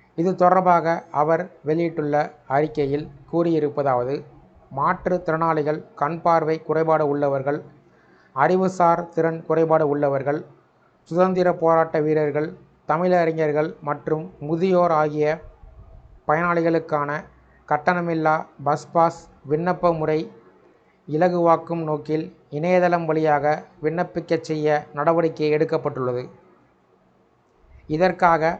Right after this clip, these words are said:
தமிழ்நாடு பயணியர் மற்றும் பொருள் போக்குவரத்து கழகம் மற்றும் தமிழ்நாடு மின் ஆளுமை முகமை டி என் இ ஜி ஏ இணைந்து நடவடிக்கை எடுத்துள்ளது. முதல் கட்டமாக இந்த புதிய முறை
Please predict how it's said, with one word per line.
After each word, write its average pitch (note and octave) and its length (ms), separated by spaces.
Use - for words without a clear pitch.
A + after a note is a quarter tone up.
தமிழ்நாடு E3 540
பயணியர் E3+ 500
மற்றும் D#3 340
பொருள் E3+ 300
போக்குவரத்து E3+ 520
கழகம் D3+ 360
மற்றும் D3+ 360
தமிழ்நாடு E3 520
மின் F#3 200
ஆளுமை E3 320
முகமை D#3 280
டி F3+ 100
என் F3 120
இ - 20
ஜி E3+ 120
ஏ D#3 40
இணைந்து D#3+ 360
நடவடிக்கை D#3+ 540
எடுத்துள்ளது. C3+ 480
முதல் F#3 300
கட்டமாக D#3+ 560
இந்த D#3+ 140
புதிய F3+ 340
முறை D#3+ 180